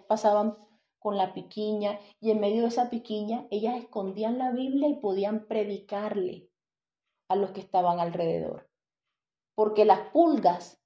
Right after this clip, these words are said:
sirvieron al propósito de Dios. Tanto fue así que Dios le dio ese entendimiento a la hermana de ella, que le hizo, ¿qué? ¿Qué le hizo hacer a, a Corrie?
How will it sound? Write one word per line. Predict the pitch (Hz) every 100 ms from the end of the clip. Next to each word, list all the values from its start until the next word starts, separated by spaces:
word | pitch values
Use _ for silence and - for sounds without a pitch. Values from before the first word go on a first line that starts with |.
| _
sirvieron | - 226 196 202 196 214
al | 208
propósito | 208 185 180 180 185 196
de | 190
Dios. | 185 180 - - _ _ _
Tanto | 220 233 285 294
fue | 233 240
así | 226 226 285 262
que | - 185
Dios | 185 196
le | 220
dio | 202 208 208
ese | 220 -
entendimiento | 220 214 202 190 185 180 180 180 196
a |
la | 190
hermana | 180 165 165 170
de | 175
ella, | 180 180 180 _ _ _ _
que | 202 196 185 -
le | 196
hizo, | 185 214 233 226
¿qué? | 240 285 - _
¿Qué | 214
le | 214
hizo | 226 220
hacer | 220 214
a, | 208
a | -
Corrie? | - 196 226 262